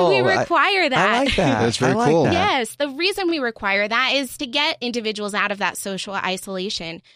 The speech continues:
Speaker 2: We've had many individuals, you know, say that this is am-, amazing work to be able to go out in the community and help others. And they, one individual said that it has changed her life.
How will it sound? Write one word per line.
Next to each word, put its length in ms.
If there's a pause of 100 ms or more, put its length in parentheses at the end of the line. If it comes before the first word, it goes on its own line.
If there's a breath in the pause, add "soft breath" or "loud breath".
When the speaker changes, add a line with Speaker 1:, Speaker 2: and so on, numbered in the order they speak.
(140)
Speaker 2:
We've 140
had 240
many 320
individuals, 800 (320 loud breath)
you 140
know, 160
say 420
that 280 (480 soft breath)
this 240
is 220
am-, 340 (260)
amazing 760
work 360
to 140
be 160
able 180
to 100
go 180
out 180
in 80
the 60
community 680 (460 loud breath)
and 420
help 440 (100)
others. 540
And 280
they, 220 (480)
one 480 (100)
individual 640
said 320
that 180
it 140
has 200
changed 380
her 140
life. 360